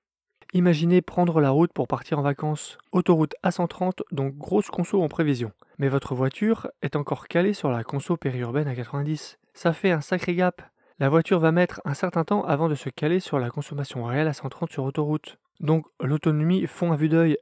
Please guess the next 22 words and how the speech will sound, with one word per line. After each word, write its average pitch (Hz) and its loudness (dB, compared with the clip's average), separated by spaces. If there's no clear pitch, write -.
et - -4
plus 202 0
le 165 2
trajet 139 -2
avance, 131 -2
plus 220 2
l'autonomie 170 2
va 127 -2
fondre - -2
rapidement. 127 -2
On 185 4
retrouve 175 4
ici 170 -2
ce - -8
que 143 -2
décrivent 135 -2
la 117 -4
plupart 151 -4
des 117 -4
pionniers 143 -4
de 131 0
l'électrique. 131 -4